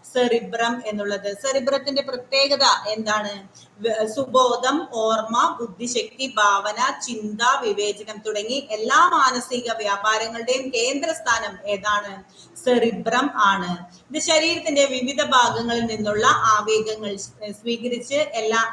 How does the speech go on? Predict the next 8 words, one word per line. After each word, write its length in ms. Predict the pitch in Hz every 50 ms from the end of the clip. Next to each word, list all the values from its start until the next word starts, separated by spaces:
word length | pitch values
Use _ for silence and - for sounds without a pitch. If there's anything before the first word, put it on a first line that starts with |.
| 220 220
ഐച്ഛിക 440 | 226 240 240 - - 277 277 254 269
പ്രവർത്തനങ്ങളെയും 880 | 262 - 233 214 214 220 214 214 - 208 208 208 202 208 208 233 254 254
നിയന്ത്രിക്കുന്നതാണ് 1080 | 247 226 208 214 220 214 226 247 220 - 240 220 220 202 180 190 190 190 190 214 262 339 - - - - - - - -
സെറിബ്രം 680 | - - 220 214 202 202 202 185 - 208 202 208 196 190 - -
എന്നുള്ളത്. 540 | 202 185 185 175 180 180 175 180 175 170 170
ഓക്കെ, 440 | - 190 - 262 277 330 370 - - - -
അപ്പൊ 140 | _ - 220
സുബോധം, 840 | 220 220 - 233 208 214 214 226 226 220 214 214 226 262 311 403